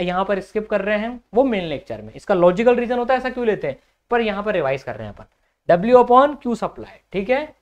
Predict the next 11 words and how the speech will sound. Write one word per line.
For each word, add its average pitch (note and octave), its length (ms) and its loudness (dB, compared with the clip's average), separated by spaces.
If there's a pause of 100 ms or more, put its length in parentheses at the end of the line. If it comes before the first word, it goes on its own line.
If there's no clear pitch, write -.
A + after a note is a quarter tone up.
ये C4+ 80 6
वन G#3+ 160 6
से E3 120 -2
कम C3+ 140 -6
होती G#2+ 260 -14
है, - 160 -20
ठीक। A3+ 280 -2 (340)
चलिए A#3+ 240 4
भाई, F3 140 -2
बहुत A3 320 6
बढ़िया। A#2+ 360 -4